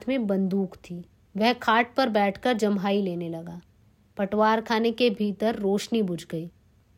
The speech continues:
हफ्जा की आंखों में नींद न आई। अब वह बरामदे में डोगरे संतरी की खाट के नीचे पड़ी कंडी में राख से ढके धुंधले अंगारों को देख रहा था।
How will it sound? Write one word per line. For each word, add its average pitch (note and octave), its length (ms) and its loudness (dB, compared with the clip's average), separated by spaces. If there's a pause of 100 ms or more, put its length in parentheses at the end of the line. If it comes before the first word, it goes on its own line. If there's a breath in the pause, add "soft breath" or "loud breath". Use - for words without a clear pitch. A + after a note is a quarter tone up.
(240)
हफ्जा G#3+ 360 4
की A#3+ 160 0
आंखों A3+ 340 2
में B3 140 2
नींद G#3 340 2
न F3+ 100 -2
आई। E3 300 -8 (1120)
अब A3+ 200 4
वह C#4 140 6
बरामदे A3 640 4
में G#3+ 280 2
डोगरे G3+ 380 4
संतरी G#3 560 -2
की A#3+ 140 -2
खाट G#3+ 420 -2
के A#3 160 0
नीचे G#3 280 0
पड़ी F#3 380 -4 (760)
कंडी A3+ 380 4
में C#4 180 2
राख A3 300 4
से B3+ 180 0
ढके A3+ 340 0
धुंधले G#3+ 540 2
अंगारों G3+ 580 0
को G3 120 -4
देख E3+ 300 -8
रहा E3 220 -10
था। E3+ 220 -14